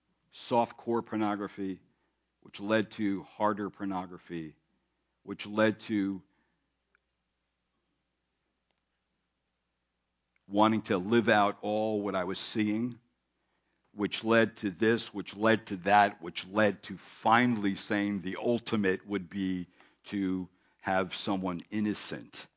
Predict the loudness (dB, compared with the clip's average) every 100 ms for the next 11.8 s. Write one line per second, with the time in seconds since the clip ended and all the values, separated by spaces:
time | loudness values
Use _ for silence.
0 | _ _ _ _ _ _ _ -12 -8 -6
1 | -4 -4 -8 -16 -20 _ _ _ _ _
2 | _ _ -10 -4 -4 -6 -14 -16 -10 -10
3 | -10 -16 _ _ _ _ _ _ _ _
4 | _ -8 -6 -6 -6 -4 -6 -4 -6 -4
5 | -4 -6 -10 -8 -8 -10 -18 _ _ _
6 | _ _ _ _ _ _ _ _ _ 0
7 | 4 4 0 -6 -20 -8 -2 0 0 -2
8 | -8 -2 2 2 0 -4 -4 -2 -2 -2
9 | -2 2 2 4 4 6 4 2 0 -4
10 | -2 -2 -2 -4 -14 -10 -6 -6 -6 -4
11 | -4 -4 -10 -10 -10 -12 -20 -20